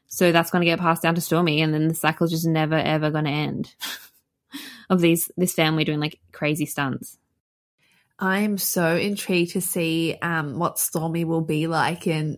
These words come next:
Speaker 2: you know, another ten, fifteen years, whatever it might be, when she enters, um, her teenage years. I wonder if she will follow, um, in her ste-,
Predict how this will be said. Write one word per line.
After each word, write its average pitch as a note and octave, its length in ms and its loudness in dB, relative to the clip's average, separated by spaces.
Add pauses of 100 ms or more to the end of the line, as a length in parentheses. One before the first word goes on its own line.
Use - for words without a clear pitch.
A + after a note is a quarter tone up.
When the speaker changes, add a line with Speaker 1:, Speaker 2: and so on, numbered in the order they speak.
Speaker 2:
you E3+ 160 0
know, D#3 60 -2
another D#3 640 -2
ten, F3 340 -2
fifteen E3 500 -2
years, D3+ 520 -4 (400)
whatever E3+ 320 4
it - 160 -2
might D#3 320 0
be, F3+ 420 4
when F#3 160 2
she - 200 -2
enters, F3 640 0 (100)
um, E3+ 240 0
her F3 100 0
teenage F#3+ 680 0
years. E3+ 280 0
I F3 60 -2
wonder F3 240 -2
if F3 80 -4
she F3+ 180 -2
will E3+ 140 -2
follow, E3 480 -2 (500)
um, F3 180 4
in E3+ 100 0
her F3+ 120 0
ste-, - 340 -4